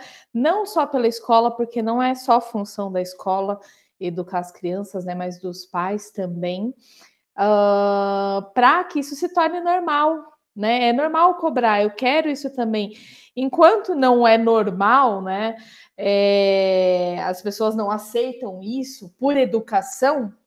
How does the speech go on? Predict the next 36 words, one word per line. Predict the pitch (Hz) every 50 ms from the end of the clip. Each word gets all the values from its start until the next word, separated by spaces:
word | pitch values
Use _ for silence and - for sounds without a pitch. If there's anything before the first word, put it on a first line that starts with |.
| _ _ _ _ _ _ _ _ _ _
né, | 220 208 196 196
que | 190 -
já | 190 202 190 180
vem | 175 220 247 247 233 220
isso | 208 - - 196
da | 196 185
criação, | 185 - 196 185 180 185 185 - - 247 262 311 285 240 - _ _ _ _ _ _ _ _ _
fica | - 226 247 254
difícil, | 254 254 - 269 285 277
que | - 277
aí | 277
fica | 277 - 359
aquela | 285 277 330 277 277 269
briga | 226 226 277 277 285 277
de | 254 254
dois | 220 262 277 262
lados, | 247 208 175 - 165 170 175 180
né? | 190 180 185
Então, | 196 196 - - 185 196 220 214 _ _ _ _ _ _
eu | - 196
acho | 202 208 -
que | - 226
vem | 202 214 214 220 233 233 240 262
isso | 277 - 349 -
caminhando, | 320 294 269 285 269 247 220 208 220 254 277 254 233 214
todo | - - 220 233 240 262
mundo | 247 240 233 220 240
pedindo, | - 262 233 220 220 247 262 311 311 359
encaminhando | 359 339 339 - 311 294 294 285 269 262 262 269 277 302 294
com | - - 320 285 285 285 285
a | 277 277 277 277 269 269 269 269 269 269 269 269 269
educação. | 247 247 233 269 262 - 311 330 - - - 208 196 208 - - - - - - - - _ _ _
Eu | - 254 247
fiz | - 349 370 359 320
uma | 381 339 339 302
live | 269 233 233 247 269 277 262 220 196 185 170 -